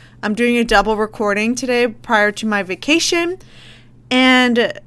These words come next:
I'll talk about the <laughs> reading experience with that book 'cause that was an interesting time.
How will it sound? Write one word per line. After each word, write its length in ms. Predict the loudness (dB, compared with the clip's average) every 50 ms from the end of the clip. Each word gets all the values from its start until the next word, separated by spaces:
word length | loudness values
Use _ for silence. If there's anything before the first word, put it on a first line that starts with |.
| -20 -20 -20 -20 -20 -20 -20 -20 -12 -4 0
I'll 120 | 2 2 2
talk 220 | 2 0 0 0
about 300 | 2 4 4 4 4 2
the 180 | 0 2 2 2
<laughs> 40 |
reading 300 | 4 4 4 6 6 4
experience 400 | 2 0 -2 0 0 0 0 0
with 140 | -4 -4 2
that 260 | 4 6 6 6 4
book 180 | 0 -4 -8 -6
'cause 100 | -2 2
that 160 | 4 4 4
was 120 | 2 0 -4
an 200 | -4 -4 -4 -6
interesting 500 | -10 -12 -10 -10 -10 -10 -10 -10 -10 -12
time. 440 | -10 -10 -8 -6 -6 -8 -10 -12